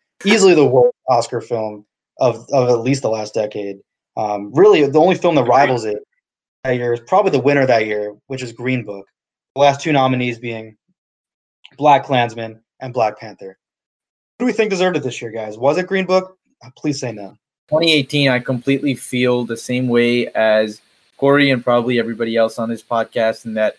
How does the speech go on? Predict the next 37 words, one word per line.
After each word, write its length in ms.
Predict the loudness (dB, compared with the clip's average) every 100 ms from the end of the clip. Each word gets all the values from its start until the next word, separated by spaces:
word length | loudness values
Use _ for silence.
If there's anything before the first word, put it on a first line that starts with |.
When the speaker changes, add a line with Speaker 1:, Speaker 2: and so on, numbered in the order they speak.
| _ _
Speaker 2:
this 160 | -10 0
might 180 | 0
have 120 | 0 -2
been, 200 | -4 0
like, 240 | -2 -4 _ _ -8
my 180 | -6
least 440 | -6 -6 -6 -8 -8
favorite 340 | -6 -6 -8
year 220 | -4 2
after 240 | 2 0 -8
twenty 300 | -8 -6 -4
fifteen. 680 | -6 -10 _ -6 -4 -6 -10 _ _ _ _ -6
Um, 440 | 0 0 -2 -8 _ _ _ _ _ _ _ _ _ _
and 320 | -2 0 0 -4 0
I 100 | 0
think 220 | 2 0
it's 160 | -2 -2
really 720 | 2 4 4 4 4 2 -2 _ _
open 300 | 0 0 -2
and 160 | -4 -4
shut 320 | -2 -2 -4
for 80 | -10
me 200 | -8 -8
in 100 | -8
terms 280 | -6 -6 -8
of 120 | -2
what 160 | 0
I 140 | 2 0
think 300 | -2 -6 -6
deserved 440 | -8 -4 -6 -6
it, 200 | -4 -6 -8 _
and 420 | -4 -2 0 -2
that 220 | 0 0 0
movie 300 | -4 -2 -4
is 100 | -6
Roma. 460 | -4 -4 -4 -6 -12 _ _ _ _ -6
Um, 420 | -2 -2 -2 -8